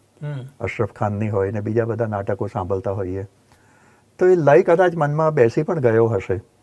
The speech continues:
Speaker 2: તો એ સમયે થોડી થોડી ગઝલ રચનાઓ પણ કરતો થઈ ગયો હતો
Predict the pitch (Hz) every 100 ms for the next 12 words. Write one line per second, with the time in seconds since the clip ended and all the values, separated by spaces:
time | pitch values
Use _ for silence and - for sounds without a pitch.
0 | _ _ _ _ _ _ _ _ _ _
1 | _ 165 165 160 - 131 _ - 143 156
2 | - 147 151 147 147 160 156 151 113 117
3 | 143 147 143 165 175 165 175 - 127 120
4 | 107 98 90 87